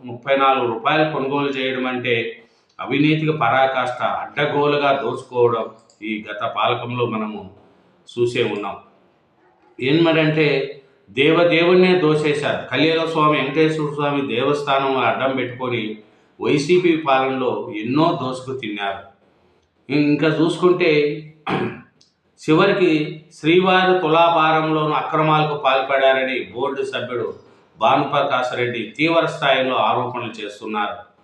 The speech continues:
గత వైసీపీ పాలనలో టీటీడీలో జరిగిన అవినీతి అక్రమాల చిట్టాను బయటకు తీసేందుకు ప్రస్తుత ధర్మకర్తల మండలి ఆధ్వర్యంలో చర్యలు మొదలైనాయి. ఇప్పటికే పరకామణి చోరీ కేసు, రాజీ వ్యవహారంపై విచారణ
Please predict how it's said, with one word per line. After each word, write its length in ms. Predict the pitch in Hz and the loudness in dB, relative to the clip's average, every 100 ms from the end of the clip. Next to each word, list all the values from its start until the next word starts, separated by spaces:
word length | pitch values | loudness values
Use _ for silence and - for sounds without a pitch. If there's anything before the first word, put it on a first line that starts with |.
| _ _ _ - | _ _ _ -4
గత 140 | 135 151 | -2 2
వైసీపీ 600 | 143 143 156 185 180 180 | 2 2 2 2 4 2
పాలనలో 420 | 170 160 160 160 | 4 2 2 0
టీటీడీలో 640 | - 151 156 165 160 160 | 2 0 0 0 2 2
జరిగిన 340 | 151 151 139 123 | 2 2 0 0
అవినీతి 480 | 113 147 147 143 143 | 0 0 -2 -2 -2
అక్రమాల 500 | 127 143 143 143 139 | -2 -2 0 0 0
చిట్టాను 680 | 131 - 135 123 110 107 - _ _ | -4 -4 -2 0 -2 -6 -14 _ _
బయటకు 460 | 90 120 156 180 170 | -6 -2 2 2 2
తీసేందుకు 760 | 160 147 151 139 131 135 110 - | -2 -2 0 -2 -2 -4 -4 -6
ప్రస్తుత 320 | - 147 135 | -6 -4 -2
ధర్మకర్తల 800 | 123 110 127 143 143 151 143 135 | -2 0 -2 -2 -2 -2 0 0
మండలి 340 | 131 127 120 | 0 0 0
ఆధ్వర్యంలో 580 | 110 117 117 123 123 113 | 0 0 -2 -6 -4 -4
చర్యలు 380 | - 113 120 117 | -6 -2 0 0
మొదలైనాయి. 640 | 107 107 110 110 107 107 - _ _ _ _ _ | -2 -4 -2 -2 -4 -6 -16 _ _ _ _ _
ఇప్పటికే 580 | 123 120 180 180 185 180 | -12 0 0 2 2 2
పరకామణి 520 | - 160 160 160 156 156 | 2 2 2 2 2 0
చోరీ 380 | 156 147 151 156 | 2 2 2 2
కేసు, 480 | 147 147 - 147 127 | 0 -2 -2 -4 0
రాజీ 240 | 131 139 | 0 2
వ్యవహారంపై 680 | 151 143 139 139 135 135 135 | 0 2 2 2 0 -2 -2
విచారణ 540 | 117 117 139 131 131 | -4 -2 0 0 0